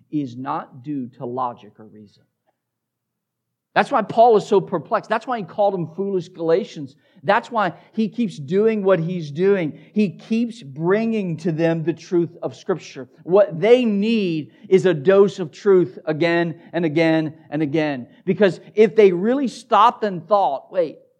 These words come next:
if we believe that, then we believe that, then that's gonna lead us here." And so what Paul's doing to serve them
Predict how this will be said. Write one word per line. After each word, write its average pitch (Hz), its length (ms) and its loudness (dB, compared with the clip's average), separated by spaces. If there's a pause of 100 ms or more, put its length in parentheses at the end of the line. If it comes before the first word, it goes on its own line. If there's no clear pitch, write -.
(760)
if 135 160 -18
we 190 140 -16
believe 202 440 -20
that, 107 320 -20 (680)
then 123 120 -16
we 160 100 -12
believe 147 440 -16
that, 101 340 -12 (1300)
then 107 100 -20
that's 156 180 -20
gonna 143 140 -18
lead 113 220 -16
us 90 160 -20
here." - 400 -20 (1040)
And 127 80 -20
so - 80 -4
what 175 240 4
Paul's 226 420 6
doing 190 300 2
to 160 120 -10
serve 226 500 0
them 160 260 2